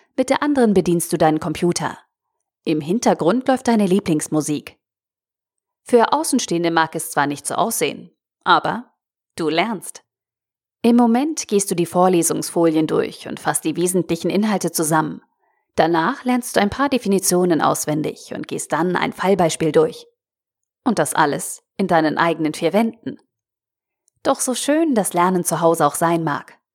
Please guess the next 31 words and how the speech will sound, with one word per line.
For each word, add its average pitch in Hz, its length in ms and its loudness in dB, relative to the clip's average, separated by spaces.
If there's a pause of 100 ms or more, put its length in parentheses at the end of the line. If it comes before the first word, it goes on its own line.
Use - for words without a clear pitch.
(260)
das - 140 -4
Studieren 175 400 -2
im 156 160 0
Homeoffice 180 540 2
birgt - 320 -2
einige 180 380 0
Risiken. 202 500 -2 (800)
Motivationsrisiken, 175 1160 0
um 156 100 -2
genau 160 280 2
zu 180 160 0
sein. 147 320 -4 (1040)
Nur 262 160 4
den 226 180 4
wenigsten 214 480 2
Studenten 226 520 2
gelingt 190 340 2
es, 185 140 -2
sich 180 240 -2
auf - 160 -6
Knopfdruck - 580 -2
zum 165 120 -2
Lernen 170 340 2
zu 170 120 -2
motivieren 180 640 0 (320)
und 233 220 -2
dann 214 180 0
dauerhaft 220 480 2
konzentriert 175 580 -2
zu 160 120 -4
bleiben. 151 400 -2